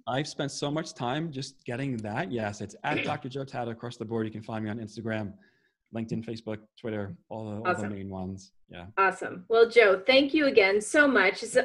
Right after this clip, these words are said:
Speaker 2: always, always have a great conversation, um, when you come on the podcast, and you make me think of a lot of things, uh, past and present. So thanks so much for coming on. I appreciate it.
Speaker 1: Thank you. Always wishing you well, Karen.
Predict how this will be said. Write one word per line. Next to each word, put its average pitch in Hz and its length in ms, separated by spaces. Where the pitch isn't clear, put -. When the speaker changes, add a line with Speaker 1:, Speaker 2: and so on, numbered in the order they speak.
Speaker 2:
always, 302 340
always 339 280
have 320 140
a 294 40
great 254 320
conversation, 190 880
um, 208 320
when 226 160
you 233 100
come 247 180
on 240 140
the 240 80
podcast, 190 760
and 190 100
you 196 100
make 254 220
me 262 180
think 254 200
of 220 100
a 226 40
lot 214 220
of 202 160
things, 190 580
uh, 170 280
past 220 380
and 196 160
present. 185 480
So 196 320
thanks 247 240
so 254 140
much 208 240
for 202 80
coming 185 320
on. 170 120
I 170 40
appreciate 180 480
it. - 100
Speaker 1:
Thank 104 180
you. 95 160
Always 117 220
wishing 113 200
you 101 120
well, 95 140
Karen. 87 340